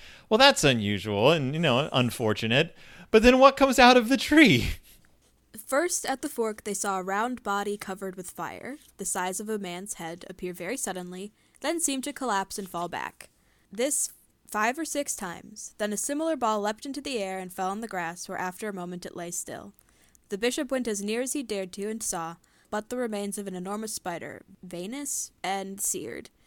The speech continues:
Speaker 2: And as the fire burned lower down, more horrible <laughs> bodies like this began to break out from the trunk, and it that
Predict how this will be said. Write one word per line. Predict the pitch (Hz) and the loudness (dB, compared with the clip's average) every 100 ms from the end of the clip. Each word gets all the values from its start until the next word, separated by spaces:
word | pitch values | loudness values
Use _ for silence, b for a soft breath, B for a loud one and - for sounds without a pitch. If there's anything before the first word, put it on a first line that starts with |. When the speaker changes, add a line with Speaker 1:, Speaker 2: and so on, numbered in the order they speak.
| b b b | b b b
Speaker 2:
And | 202 208 | -4 -2
as | 196 | -2
the | 190 | -2
fire | 214 233 262 | 0 0 0
burned | 294 285 | -2 -2
lower | 240 240 254 | 0 -2 -2
down, | 214 190 185 | -2 -4 -4
more | 185 220 | -6 -6
horrible | 214 220 226 240 233 | -4 -4 -2 -2 -2
<laughs> | 196 | -2
bodies | 196 202 202 | -2 -4 -4
like | 196 | -6
this | 185 180 | -6 -6
began | - 185 180 | -8 -10 -10
to | 180 | -8
break | 185 196 | -8 -6
out | 214 - | -8 -10
from | 233 | -10
the | 240 | -10
trunk, | - 175 170 _ _ - | -8 -10 -10 _ _ -12
and | 202 | -4
it | 196 | -4
that | - | -2